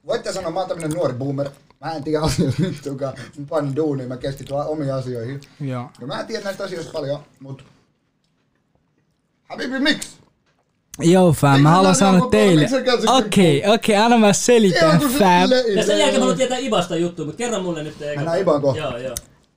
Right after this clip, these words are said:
Speaker 2: Wagwan boy, kuunnelkaa. Joo, se päivä, eh, mä olin kotona, mä menin ulos syömään mun friendin kanssa.
Speaker 1: Aha.
Speaker 2: Ja sit me menin B K, Stacy, sit, eh, me syötin siellä.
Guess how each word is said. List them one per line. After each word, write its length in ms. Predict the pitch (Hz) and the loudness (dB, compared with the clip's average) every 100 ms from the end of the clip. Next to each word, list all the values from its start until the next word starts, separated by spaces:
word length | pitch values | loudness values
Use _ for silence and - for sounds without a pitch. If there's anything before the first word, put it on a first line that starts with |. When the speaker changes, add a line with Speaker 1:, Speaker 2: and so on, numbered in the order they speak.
| _ _ _ _ _ _ _ _ 175 | _ _ _ _ _ _ _ _ -2
Speaker 2:
Wagwan 400 | 202 170 151 131 | 0 0 0 0
boy, 160 | 123 - | -2 -2
kuunnelkaa. 600 | - 214 175 143 - 110 - - _ _ _ | 2 4 4 2 -2 -6 -8 -20 _ _ _
Joo, 300 | 151 160 165 | 2 4 4
se 200 | 143 226 | 4 2
päivä, 600 | 240 254 240 220 208 185 180 _ _ | 2 4 4 6 6 4 0 _ _
eh, 240 | 175 151 151 | -8 -4 0
mä 140 | 170 | 2
olin 260 | 190 190 180 | 6 6 6
kotona, 440 | 214 - 160 143 | 4 4 4 6
mä 180 | 143 147 | 6 6
menin 280 | 156 156 156 | 6 6 4
ulos 380 | 160 151 143 - | 4 4 2 4
syömään 360 | 156 143 131 | 4 4 4
mun 140 | 127 127 | 2 0
friendin 540 | 156 147 131 120 123 | 0 2 2 0 -2
kanssa. 220 | 127 117 - | -4 -6 -8
Speaker 1:
Aha. 200 | 85 - 131 - _ 156 | -18 -16 -16 -18 _ -2
Speaker 2:
Ja 180 | 143 | 0
sit 360 | 147 165 160 147 _ _ _ _ _ _ | 0 2 2 0 _ _ _ _ _ _
me 240 | 156 147 156 | 2 4 6
menin 340 | 180 180 170 | 6 6 4
B 40 | 165 185 165 | 2 0 -2
K, 300 | 147 139 147 - | -4 -8 -8 -16
Stacy, 580 | _ - 160 151 - 139 | _ -2 0 2 2 0
sit, 220 | 139 156 170 _ _ | 2 0 -2 _ _
eh, 320 | 180 139 135 | -2 2 4
me 180 | 131 139 | 4 4
syötin 420 | 147 165 151 143 | 2 2 2 0
siellä. 500 | 139 160 147 139 131 | -4 -4 -2 -4 -8